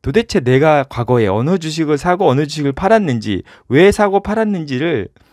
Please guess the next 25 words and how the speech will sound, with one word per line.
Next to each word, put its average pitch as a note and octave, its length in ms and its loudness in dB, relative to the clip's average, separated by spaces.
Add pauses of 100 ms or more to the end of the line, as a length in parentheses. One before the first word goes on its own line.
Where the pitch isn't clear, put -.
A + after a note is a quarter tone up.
(240)
기억을 F3 420 2
못하고 A2+ 640 -2 (400)
한 A3 280 0
번 A#3 200 2
투자에 G#3+ 560 2
실패한 A3+ 420 -2
종목은 A#2+ 600 -4 (340)
"아, A2 140 -6
이 C3 100 0
주식은 F#3 440 -2
다시는 F#3+ 400 0
쳐다보지 G3+ 440 2
않는다"고 A#2+ 840 -2 (240)
좋은 B3 380 4
주식임에도 D3+ 640 -4
불구하고 G#2 1000 0 (560)
방치해두는 G3 600 0
경우가 C3 280 0
있었거든요. G#2 540 -6
근데 C3+ 540 0
여기서 C#3 340 0
얘기한 A2 400 -2 (140)
거는 B2+ 340 -4 (240)
자기가 G3 560 0
좋아하는 D3 1080 -2